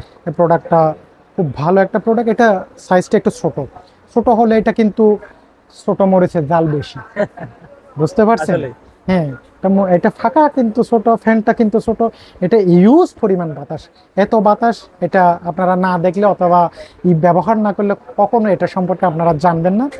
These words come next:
Speaker 1: এটা ছোট ফ্যান, এটা তিনটে স্টেপ ইউজ করা যায় এবং এটা মুভিংও, অটোমেটিক্যালি রোটেটও হয়। যারা ট্রাভেলিং করেন তাদের জন্য এই প্রোডাক্টটা একশো পার্সেন্ট কার্যকর। আর যারা স্কুলে যায় অথবা অফিসে যায়, তাদের জন্য এই প্রোডাক্টটা খুব কার্যকর,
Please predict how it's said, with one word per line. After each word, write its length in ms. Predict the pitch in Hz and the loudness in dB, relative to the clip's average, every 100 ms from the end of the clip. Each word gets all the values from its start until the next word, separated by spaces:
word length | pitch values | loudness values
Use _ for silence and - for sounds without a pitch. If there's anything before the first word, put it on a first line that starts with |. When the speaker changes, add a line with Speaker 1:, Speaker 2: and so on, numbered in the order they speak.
| - - - | -18 -20 -6
Speaker 1:
এটা 200 | 170 175 | 0 0
ছোট 260 | - 233 208 | 0 -2 -2
ফ্যান, 300 | - 202 269 - - 170 | 0 0 0 -4 -12 -4
এটা 120 | 139 - | -4 0
তিনটে 300 | 202 185 214 | 0 2 0
স্টেপ 220 | - 196 | 2 2
ইউজ 180 | 196 190 | 2 0
করা 160 | 214 208 | 0 0
যায় 140 | 240 | 0
এবং 320 | 214 185 220 | 0 -2 -2
এটা 160 | 196 202 | -2 0
মুভিংও, 520 | 175 180 180 180 143 - - - _ _ _ - | 2 2 2 0 -2 -10 -20 -20 _ _ _ -2
অটোমেটিক্যালি 580 | 190 196 185 202 202 202 | 0 0 2 2 2 2
রোটেটও 380 | 170 175 165 | 2 2 0
হয়। 160 | 139 127 113 - - - | -2 -6 -12 -20 -20 -10
যারা 440 | 139 165 165 160 165 - | 0 2 4 2 -2 -2
ট্রাভেলিং 440 | 190 190 220 202 | 2 4 2 0
করেন 260 | - 143 156 - | -2 -8 -10 -4
তাদের 260 | 170 196 | 0 0
জন্য 220 | 180 190 185 | 0 0 0
এই 100 | 160 | 0
প্রোডাক্টটা 560 | 170 156 156 - 165 - - | 0 -2 -2 -2 -2 -4 -6
একশো 260 | 180 - 185 | -8 -4 -2
পার্সেন্ট 380 | 185 - 170 | -2 0 -2
কার্যকর। 440 | 175 147 160 160 190 - - - _ - | 0 -2 -2 -2 -2 -6 -20 -20 _ -6
আর 80 | 170 147 | -4 0
যারা 280 | 160 170 170 | 2 2 0
স্কুলে 380 | 160 - 208 196 | -8 0 2 2
যায় 240 | 156 156 165 - - 180 | 0 -4 -6 -16 -18 -10
অথবা 240 | 185 196 | -6 -2
অফিসে 420 | 175 190 190 196 | -2 -2 -2 -2
যায়, 220 | 156 165 208 - - - | 0 0 -2 -10 -18 -4
তাদের 240 | 175 196 | 0 2
জন্য 220 | 175 185 175 | 2 2 0
এই 80 | |
প্রোডাক্টটা 520 | 156 160 156 - 160 156 | 0 -2 -2 -2 -4 -2
খুব 100 | 240 - | -4 -2
কার্যকর, 400 | 202 147 151 143 | -2 0 -4 -6